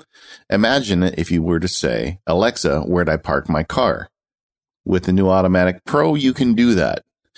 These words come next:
And of course, the new Automatic still has that great support where you get human help in the case of a crash.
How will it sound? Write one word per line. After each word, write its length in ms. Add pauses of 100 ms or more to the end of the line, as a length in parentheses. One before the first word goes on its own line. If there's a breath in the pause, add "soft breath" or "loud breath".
(160 soft breath)
And 140
of 120
course, 320
the 140
new 140
Automatic 560
still 380
has 320
that 260
great 360
support 560
where 120
you 160
get 380
human 280
help 420
in 100
the 80
case 400
of 180
a 60
crash. 520